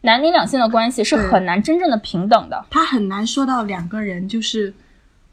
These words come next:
Speaker 2: 力量，或者说他们的社会地位，还有性格，全部都是比较在，在一个平齐，可以拉齐的水平。
Speaker 1: 对。
Speaker 2: 所以你刚才说的这个理论，我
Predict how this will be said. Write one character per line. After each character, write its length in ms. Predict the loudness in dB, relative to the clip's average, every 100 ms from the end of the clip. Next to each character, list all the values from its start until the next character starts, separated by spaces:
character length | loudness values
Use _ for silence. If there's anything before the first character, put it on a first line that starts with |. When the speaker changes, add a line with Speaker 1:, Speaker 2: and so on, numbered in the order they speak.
| _ _ -2
Speaker 2:
力 240 | 4 6
量， 340 | 6 0 -2 -6
或 160 | -4
者 100 | -4
说 220 | -4 -6 -6
他 160 | -4
们 100 | -4
的 60 | -4
社 180 | -2 -2
会 140 | -2
地 220 | -2 -4
位， 160 | -6 -8
还 160 | -10
有 100 | -10
性 300 | -8 0 0
格， 200 | 0 -8 -12 -10
全 280 | -6 -4
部 120 | -2 -2
都 120 | -4
是 160 | -6
比 220 | -6 -8 -6
较 320 | -4 -4 -6 _ _ _ _ _
在， 180 | -2 -2
在 240 | -2 -4
一 140 | -2 -4
个 180 | -6 -6
平 320 | -6 -6 -6
齐， 220 | -8 -12
可 160 | -6 -4
以 60 | -2
拉 240 | -4 -6
齐 240 | -6 -4
的 80 | -4
水 200 | -2 -4
平。 360 | -6 -10 -12 -12 _ _
Speaker 1:
对。 100 | 2
Speaker 2:
所 80 | 4
以 60 | 4
你 140 | 4
刚 100 | 2
才 140 | 0
说 200 | 0 0
的 60 | 0
这 220 | 0 -2
个 260 | -4 -8 -10 -6
理 180 | -4 -2
论， 160 | -2
我 100 | -4